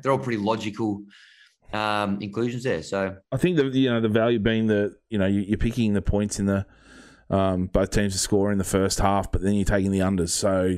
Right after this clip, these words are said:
Speaker 2: you know, you, you, you're sort of seeing some early points, but, um,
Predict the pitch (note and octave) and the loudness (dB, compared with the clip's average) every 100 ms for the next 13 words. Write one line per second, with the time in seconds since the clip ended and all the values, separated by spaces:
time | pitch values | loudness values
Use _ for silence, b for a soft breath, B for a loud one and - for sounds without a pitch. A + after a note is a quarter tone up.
0 | F2+ G2+ G2 F#2 F#2 G#2 G#2+ G#2+ G#2+ A#2 | -4 -14 -6 -2 -2 -2 -2 2 2 0
1 | G2+ - A#2 G#2 A2 G#2+ G2+ G2 B B | -2 2 2 2 2 2 0 -4 B B
2 | B B G2 F2 - G#2+ A2 A2+ - A#2+ | B B -14 -12 -4 0 2 2 2 0
3 | E3+ - - G2+ G2 - _ _ - F#2+ | 0 -2 0 0 0 -6 _ _ -4 0
4 | F#2 F#2 F#2 F#2 | 2 0 0 -4